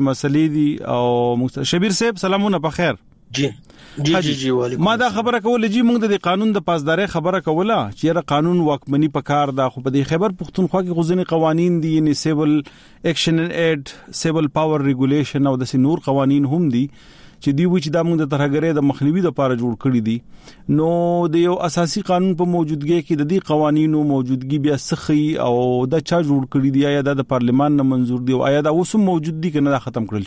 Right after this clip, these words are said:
Speaker 1: شوي دي؟
Speaker 2: دا زه بار بار وایم د سیاسي پارټو ته، د مشرانو ته،
Speaker 1: جی،
Speaker 2: چې نن د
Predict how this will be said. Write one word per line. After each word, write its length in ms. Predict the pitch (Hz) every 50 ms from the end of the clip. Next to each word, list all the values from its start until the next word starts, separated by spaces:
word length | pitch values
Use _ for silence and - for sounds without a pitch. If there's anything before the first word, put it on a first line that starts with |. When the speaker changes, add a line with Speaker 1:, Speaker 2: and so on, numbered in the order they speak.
| -
Speaker 1:
شوي 180 | - 127 117 98 80
دي؟ 80 | 92 87 - - - - - - - - - 143 147 156
Speaker 2:
دا 100 | 165 180 185 190 190 190 190 190 180 160
زه 100 | 180 175 156
بار 220 | 180 190 196 196 185 175
بار 180 | 185 180 170 165
وایم 240 | 175 180 180 175 170 170 170 165 160 156 160 - _ _ - 123 123
د 120 | 127 123 117 -
سیاسي 400 | - 127 123 123 117 - - - -
پارټو 320 | - 135 127 123 - 160 175 165
ته، 60 | - 156 131 127
د 100 | 131 127 123
مشرانو 480 | - - - 131 131 139 143 139 127 - -
ته، 40 | - - - - - - - - 120 110
Speaker 1:
جی، 80 | 127 123 95 - - - - - - -
Speaker 2:
چې 100 | - 139 135 147
نن 160 | 165 180 190 196 190 190 190 185 185 180 180 - - - - -
د 20 | 139